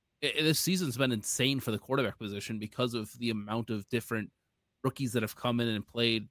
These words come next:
the amount of Division two, Division three, <laughs> even s-, Division two quarterbacks that have come out, and even undrafted players that have just been able to come in and start for their game, even though few of them have not been that good.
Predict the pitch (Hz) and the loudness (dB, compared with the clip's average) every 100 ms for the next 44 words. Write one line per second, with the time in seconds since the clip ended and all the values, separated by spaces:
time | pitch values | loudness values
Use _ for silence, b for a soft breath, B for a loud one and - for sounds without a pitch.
0 | _ 131 123 123 110 117 120 117 117 104 | _ 0 2 2 0 -2 2 2 0 0
1 | 120 110 110 110 113 - 117 120 110 110 | 2 2 0 -4 -6 -6 0 2 2 0
2 | 123 - 120 113 - - _ _ 127 151 | -2 0 -4 -6 -12 -16 _ _ 2 4
3 | 127 - 151 - 98 98 - 107 - 104 | 2 0 -2 -2 -6 -6 -6 -8 -6 -6
4 | 98 101 B B B _ 123 127 139 120 | -2 -2 B B B _ 4 4 4 2
5 | 123 101 139 113 - 101 98 107 101 107 | 2 2 2 2 -2 -2 -2 -2 -2 -4
6 | - 107 107 101 - _ - 110 110 101 | -2 0 0 -2 -6 _ -4 0 0 -2
7 | 95 - 104 104 107 101 104 107 104 104 | -6 -2 -2 0 -2 -2 -2 -4 -2 -4
8 | 107 101 101 _ _ _ _ _ _ _ | -4 -4 -6 _ _ _ _ _ _ _
9 | - 170 147 131 117 107 104 101 95 85 | 6 8 8 6 2 2 0 0 -2 -4
10 | 67 | -8